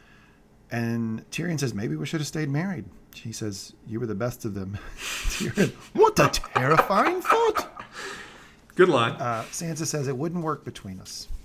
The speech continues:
Speaker 1: The Dragon Queen. Your divided loyalties would become a problem." I think she's flirting here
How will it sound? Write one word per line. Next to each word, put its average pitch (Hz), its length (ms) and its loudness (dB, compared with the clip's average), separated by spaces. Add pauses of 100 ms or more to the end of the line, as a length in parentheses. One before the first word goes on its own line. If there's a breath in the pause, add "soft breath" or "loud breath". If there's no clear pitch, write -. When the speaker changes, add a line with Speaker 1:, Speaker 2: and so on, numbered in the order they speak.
(140)
Speaker 1:
The 113 80 -12
Dragon 123 400 -2
Queen. 92 260 -14 (640)
Your 113 80 -10
divided 123 320 -4
loyalties 127 560 -4
would 90 100 -12
become 101 200 -12
a - 40 -14
problem." 98 400 -12
I 220 120 -2
think 427 240 -8
she's - 220 -2
flirting 143 480 -4
here 214 300 -4